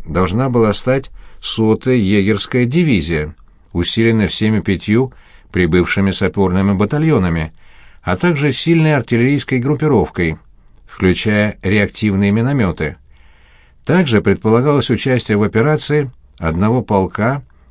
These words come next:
из двести девяносто пятой П Д. Саперы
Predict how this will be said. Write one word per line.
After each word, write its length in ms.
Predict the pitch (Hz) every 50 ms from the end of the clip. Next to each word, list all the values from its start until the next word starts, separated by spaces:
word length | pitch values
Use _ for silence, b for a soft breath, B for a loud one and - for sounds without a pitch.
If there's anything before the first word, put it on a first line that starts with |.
| - - -
из 280 | - 95 92 87 82 80
двести 400 | 80 85 98 113 107 - - 101
девяносто 520 | 87 95 92 98 104 98 90 - - 110
пятой 400 | 87 - 113 104 101 - 107 107
П 180 | - - 151 156
Д. 260 | 127 104 80 73 - - - b b b b b b b b b b b b
Саперы 640 | - - - 113 123 123 - 196 196 - 98 82 78